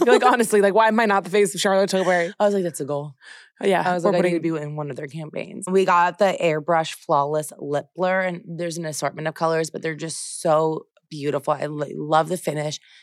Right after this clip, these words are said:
Speaker 2: So creamy. You're gonna love it.
Speaker 1: And then we have an assortment. We loaded you guys up with Maybelline products 'cause Maybelline was our event sponsor.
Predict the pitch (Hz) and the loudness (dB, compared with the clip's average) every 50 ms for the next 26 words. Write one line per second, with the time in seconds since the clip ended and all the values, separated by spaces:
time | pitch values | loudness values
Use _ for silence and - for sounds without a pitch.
0 | _ _ - - - - 139 139 156 160 - - 156 147 143 143 139 143 147 151 | _ _ -18 -14 -6 -2 0 0 0 0 -2 -4 -4 -4 -2 -2 -2 -2 -2 -4
1 | 156 - - - 151 151 147 143 143 - - - - - - - _ _ _ _ | -6 -6 -10 -8 -6 -4 -4 -2 -4 -6 -6 -8 -10 -10 -10 -12 _ _ _ _
2 | _ _ _ _ _ _ _ _ - 214 220 214 208 220 226 240 247 277 262 262 | _ _ _ _ _ _ _ _ 0 2 2 4 2 2 2 2 0 0 0 0
3 | 240 226 202 196 185 175 170 170 165 170 175 175 180 - - - - - _ _ | 2 2 2 2 2 2 2 2 2 0 0 -2 -8 -14 -14 -16 -16 -16 _ _
4 | _ _ _ _ _ - 208 208 175 208 208 185 - - - - - - 226 233 | _ _ _ _ _ 0 0 2 2 2 0 0 0 -4 -4 -2 0 2 4 4
5 | 233 220 - 202 196 175 170 165 156 175 - - - 196 196 208 208 190 180 196 | 4 2 2 0 0 0 0 -2 -4 -6 -8 -8 -2 0 2 2 2 4 4 2
6 | 202 208 214 226 202 220 220 202 226 220 208 190 - - 180 175 - _ 165 180 | 4 4 2 0 0 -4 -2 0 0 0 0 0 0 0 0 0 -2 _ 0 0
7 | 180 - 190 175 165 170 160 170 170 165 160 165 170 160 64 - - 175 185 214 | 0 2 0 -2 -2 0 0 -2 -2 -2 -4 -4 -2 -2 -2 0 2 2 0 0
8 | 254 _ - - - - - _ _ - - 175 180 190 180 170 170 190 190 185 | -2 _ -10 -10 -10 -10 -12 _ _ -12 -10 -6 -4 -2 -2 -2 -2 -2 -2 -2
9 | 190 190 170 165 165 170 160 165 - - 170 165 165 165 160 - - - 151 151 | -2 0 0 2 2 2 0 -4 -4 -2 0 2 2 2 0 -2 -4 -6 -4 -4
10 | 151 151 156 - - - _ 180 165 170 180 170 - - 190 190 190 190 196 202 | -4 -4 -4 -8 -12 -6 _ 0 0 0 -2 -2 -2 -2 0 2 2 2 2 0